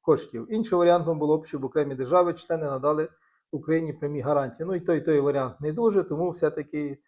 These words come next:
експерти, політики, дипломати, е, в Брюсселі часто висловлюють впевненість у тому, що план позики з замороженими активами буде реалізовано не тому, що він не має складень, а тому, що резервні варіанти є настільки непривабливими в той момент, коли на карту поставлено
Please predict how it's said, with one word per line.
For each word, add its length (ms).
експерти, 760
політики, 480
дипломати, 760
е, 120
в 60
Брюсселі 460
часто 340
висловлюють 480
впевненість 380
у 40
тому, 200
що 160
план 240
позики 500
з 40
замороженими 520
активами 340
буде 200
реалізовано 600
не 80
тому, 240
що 200
він 280
не 120
має 240
складень, 380
а 40
тому, 240
що 360
резервні 800
варіанти 480
є 80
настільки 480
непривабливими 800
в 100
той 160
момент, 380
коли 140
на 100
карту 280
поставлено 640